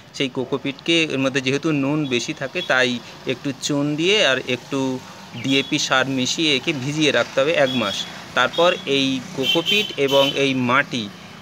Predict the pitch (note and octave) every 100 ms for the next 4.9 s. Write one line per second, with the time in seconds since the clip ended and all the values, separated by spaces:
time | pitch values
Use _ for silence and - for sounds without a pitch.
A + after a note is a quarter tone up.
0 | - A#2+ B2+ D#3 D#3+ D3+ C3+ C3 C#3+ -
1 | D3 D3+ D#3 A2+ D3 C#3 C#3 - C3 D3
2 | C#3+ C3+ - D#3 D#3+ D#3+ C#3+ C3+ C#3+ B2
3 | G#2+ C#3+ E3 D#3+ C#3 C3 C3 B2+ - C#3
4 | C3 C3+ - C3+ B2 A#2+ A#2 A#2 F#2